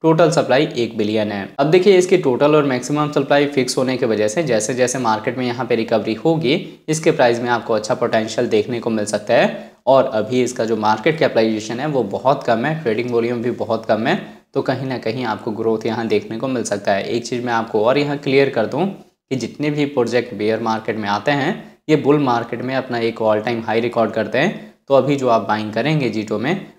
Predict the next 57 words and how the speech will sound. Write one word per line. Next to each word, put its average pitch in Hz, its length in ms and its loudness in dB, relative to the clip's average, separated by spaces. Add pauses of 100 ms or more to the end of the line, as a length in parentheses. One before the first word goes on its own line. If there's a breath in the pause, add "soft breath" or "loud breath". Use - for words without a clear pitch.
(120)
वो 165 120 6
इसके 160 280 2
all 110 200 2
time 139 220 -2
high 104 280 -2
के 113 60 -6
लिए 107 160 -2
करेंगे, 107 360 -2
जो 156 300 -4
आपको 107 320 2
दो 110 160 -2
हज़ार 110 220 -2
चौबीस 110 400 -2
लास्ट 123 300 2
का 139 80 -2
मैंने 131 180 -2
आपको 123 240 -2
बताया 123 320 2 (420 loud breath)
या 151 60 4
दो 139 120 -2
हज़ार 123 320 0
पच्चीस 113 280 -4
के 156 140 0
near 113 240 0
about 104 260 -2
आपको 110 240 -2
देखने 110 360 -2
को 107 120 -8
मिलेगा। 101 440 -4 (440)
In 135 140 -2
short 147 300 2
में 147 80 -2
मैं 143 140 0
आपको 127 280 2
बता 123 260 2
दूं 113 180 -2
कि 120 160 -4
दो 123 260 0
साल 127 260 2
के 117 100 -2
अंदर 107 260 -2
अंदर 107 240 -2
आपको 135 320 2
जितनी 127 300 -6
भी 127 100 -2
आपने 117 240 -2
बाइंग 104 260 0
करी 135 240 2
है, 139 140 4 (380 loud breath)
वो 160 60 2
सारे 139 300 4
कॉइन 127 320 -2
और 127 80 -2
टोकन 117 340 -2
प्रॉफिट 110 380 2
ही 131 80 2
देंगे। 104 440 0